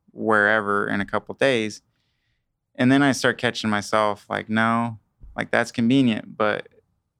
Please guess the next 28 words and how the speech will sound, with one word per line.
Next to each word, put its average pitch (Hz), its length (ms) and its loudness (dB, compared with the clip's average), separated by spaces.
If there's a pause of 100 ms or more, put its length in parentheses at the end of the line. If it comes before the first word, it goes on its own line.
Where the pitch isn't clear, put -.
(140)
I, 113 160 2
I 110 140 2
need, 113 500 0
I 110 120 -2
need 107 240 0
to 107 60 -6
support 107 440 -6
the 104 120 -4
other 101 140 -2
small 101 300 -2
businesses 98 680 -6
and, 95 220 -12
and 104 160 -8
share 107 320 0
that 104 260 0
load 101 380 -2
of, 95 240 -6 (260)
of 95 140 -6
efficiency 113 680 -2
in 107 100 0
manufacturing 107 880 -2
and, 95 180 -10 (140)
you 82 80 -16
know, 92 60 -10
trying 107 260 -2
to 104 60 -2
be 104 100 -4
lean 104 500 0